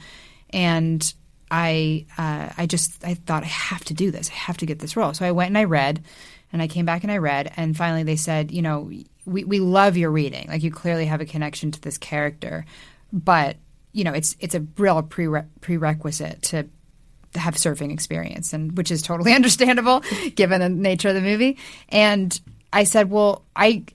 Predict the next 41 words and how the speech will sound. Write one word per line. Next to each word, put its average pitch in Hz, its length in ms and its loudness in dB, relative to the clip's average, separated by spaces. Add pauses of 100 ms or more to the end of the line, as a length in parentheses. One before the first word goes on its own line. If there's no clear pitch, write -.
(240)
<laughs> - 360 -18
I 185 60 -2
remember 170 280 -2
this 156 160 -2
so 160 120 -2
well. 160 140 2
I 151 80 -2
said, 160 200 -4
"Well, 180 140 -2
I, 185 300 2
I, 160 220 0 (320)
you 156 100 -8
know, - 160 -12
I, 135 140 -12 (160)
I'm 143 120 -10
a - 40 -14
great 156 440 -2
horseback 156 420 -4
rider. - 240 -6
I - 60 -8
mean, 165 140 -6
I, - 80 -8 (100)
like, - 140 -20
jump. 160 420 2
I 147 120 -2
know 151 120 0
what 143 80 -4
it - 80 -8
means 165 340 2
to 165 60 -4
be 156 240 -2
involved 147 400 -6
in 151 100 -4
an 156 60 -4
individual 151 460 -6
sport 160 480 0
and 156 140 0
to 160 60 -4
be 151 100 -6
competitive 156 500 -6
with, 156 140 -10